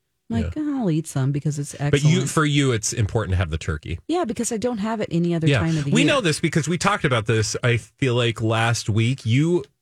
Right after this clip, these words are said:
Speaker 2: your significant other's family doesn't really do a Thanksgiving, and so you will, like, make the dinner just for yourself.
Speaker 1: That's true.
Speaker 2: Which I
Speaker 1: Yeah.
Speaker 2: think is
Speaker 1: I go to
Speaker 2: totally,
Speaker 1: Kowalski's and
Speaker 2: which
Speaker 1: get
Speaker 2: is
Speaker 1: all the stuff.
Speaker 2: awesome.
Speaker 1: Yeah.
Speaker 2: I have to make a turkey dinner in my house,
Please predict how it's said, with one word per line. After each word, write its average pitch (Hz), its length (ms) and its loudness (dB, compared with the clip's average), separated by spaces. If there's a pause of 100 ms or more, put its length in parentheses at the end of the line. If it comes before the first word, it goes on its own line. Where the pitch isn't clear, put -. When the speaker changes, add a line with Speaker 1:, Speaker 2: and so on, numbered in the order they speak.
(180)
Speaker 2:
your 127 920 0 (160)
significant 123 480 0
other's 101 420 2
family 98 340 2
doesn't 92 220 0
really 95 180 2
do 101 260 2
a 110 40 2
Thanksgiving, 90 560 0
and 87 100 0
so - 100 -2
you 98 160 2
will, 120 160 2
like, 90 220 0
make 92 240 0
the 92 100 0
dinner 87 260 0
just 87 180 -4
for - 100 -10
yourself. - 640 -4
Speaker 1:
That's - 300 -2
true. - 280 -8
Speaker 2:
Which 151 160 2
I 175 60 -2
Speaker 1:
Yeah. 175 40 -2
Speaker 2:
think 220 140 -2
is 185 80 2
Speaker 1:
I 190 40 2
go 151 180 2
to 147 60 0
Speaker 2:
totally, 147 120 0
Speaker 1:
Kowalski's 143 640 -4
and - 80 -4
Speaker 2:
which 131 100 0
Speaker 1:
get 135 100 0
Speaker 2:
is 113 80 0
Speaker 1:
all 127 200 0
the 196 60 -2
stuff. 78 260 -4
Speaker 2:
awesome. 110 220 -4
Speaker 1:
Yeah. 120 240 -10 (100)
Speaker 2:
I 160 160 2
have 196 220 2
to 170 100 0
make 139 180 0
a 135 60 0
turkey 123 360 -2
dinner 101 400 2 (460)
in 110 180 2
my 113 260 2
house, 90 420 0